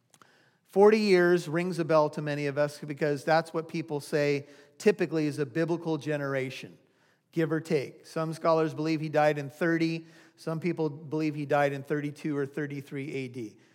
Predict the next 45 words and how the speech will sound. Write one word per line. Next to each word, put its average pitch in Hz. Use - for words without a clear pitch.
Whatever 240
the 226
date 202
may 185
be, 170
it 175
was 165
about 175
forty 226
years 170
until 156
Israel 170
fell 160
to 160
the 147
ground. 131
And 147
Jesus 202
was 175
pleading 190
with 147
the 147
nation. 139
He 202
was 202
telling 254
the 226
nation 202
to 170
turn 190
back. 156
And 143
let 175
me 208
just 208
tell 208
you 175
that 147
this 185
has 170
connections 175
to 165
the 151
Old 170
Testament, 180